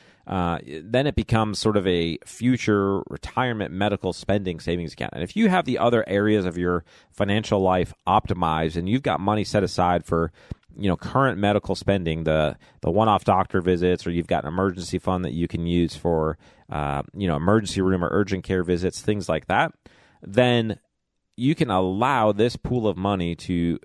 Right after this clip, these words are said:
grow tax-free and then use it later on in life for your Medicare premiums or for retirement healthcare expenses,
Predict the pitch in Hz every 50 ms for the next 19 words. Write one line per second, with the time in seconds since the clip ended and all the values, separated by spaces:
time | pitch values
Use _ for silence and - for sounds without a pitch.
0 | _ _ _ _ - - 101 117 131 120 95 87 85 92 101 - - - 101 87
1 | 95 - - - - - 90 85 82 85 95 101 - _ _ _ _ _ _ _
2 | - 98 98 101 101 95 98 98 95 95 95 82 - - 98 110 139 165 131 101
3 | 101 73 76 101 104 104 101 104 101 98 110 127 110 90 92 107 104 - - _
4 | 82 90 92 87 82 80 85 95 98 - - 98 92 92 85 87 85 90 92 95
5 | 92 - - 87 82 - - - 90 82 82 82 78 80 80 - - - 78 87
6 | 82 78 - - 80 78 76 82 - - 92 95 90 85 87 - - 76 78 -
7 | - 82 80 78 - - - 67 - - - -